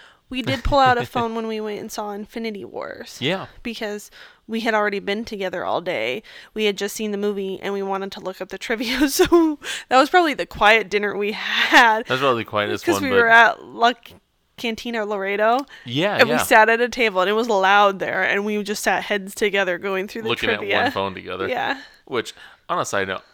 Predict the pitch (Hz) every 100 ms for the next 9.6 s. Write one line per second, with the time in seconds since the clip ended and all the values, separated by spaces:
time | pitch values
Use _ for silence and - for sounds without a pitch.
0 | _ - 170 180 127 107 101 101 - 92
1 | 104 98 92 87 57 - - - 87 85
2 | - 82 76 76 78 80 - 233 240 285
3 | - - - - 196 175 127 - - -
4 | 143 143 196 202 139 143 135 127 110 107
5 | 107 - 92 - - _ _ - 101 104
6 | 113 113 - 110 101 92 92 104 120 _
7 | 269 - _ 110 92 90 - _ _ 98
8 | 95 98 101 104 104 101 98 90 101 101
9 | 101 95 92 95 104